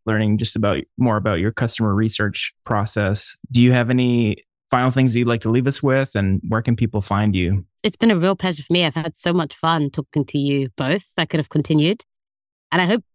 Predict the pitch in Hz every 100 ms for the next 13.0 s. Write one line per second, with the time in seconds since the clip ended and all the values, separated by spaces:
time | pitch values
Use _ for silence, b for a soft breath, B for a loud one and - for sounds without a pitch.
0 | _ 220 240 - 226 220 165 165 240 -
1 | 185 156 - 170 190 175 170 - 165 165
2 | 175 175 - - B - 185 185 - _
3 | _ - 180 180 180 175 165 156 170 156
4 | 180 139 110 - 160 151 151 160 - 196
5 | 220 285 302 254 - 202 190 185 180 156
6 | - 165 160 _ _ - 190 196 185 -
7 | _ - 220 233 226 202 - 180 185 180
8 | 170 170 165 - _ 254 269 269 262 247
9 | 240 226 196 196 - 185 165 147 165 196
10 | 190 190 185 - _ 302 339 392 226 -
11 | 208 - 214 208 214 226 285 320 269 214
12 | 180 160 143 175 196 _ _ 202 190